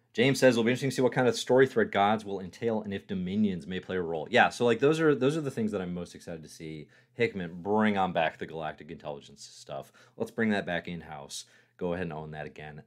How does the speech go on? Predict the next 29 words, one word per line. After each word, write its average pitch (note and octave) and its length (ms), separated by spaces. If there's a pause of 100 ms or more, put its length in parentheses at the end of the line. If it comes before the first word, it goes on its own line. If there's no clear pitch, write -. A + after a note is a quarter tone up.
That D2 180
would D2 120
be D2+ 100
fantastic. D2 680
Give E2+ 120
me D#2+ 80
those D2+ 200
dominions. D2+ 500
Give F2+ 160
me E2 80
those D2 220
world D2+ 240
minds. C#2+ 380 (360)
Give F2 200
me E2+ 160
those D#2 280
galactic D#2+ 560
intelligences A2 880 (320)
in F#2 160
this E2+ 160
book. G#2 300
Super C#3+ 400
here F2 220
for D#2+ 280
it. C#2+ 100
Would C#2+ 140
love E2 380 (460)
to F2 200
see C#2+ 440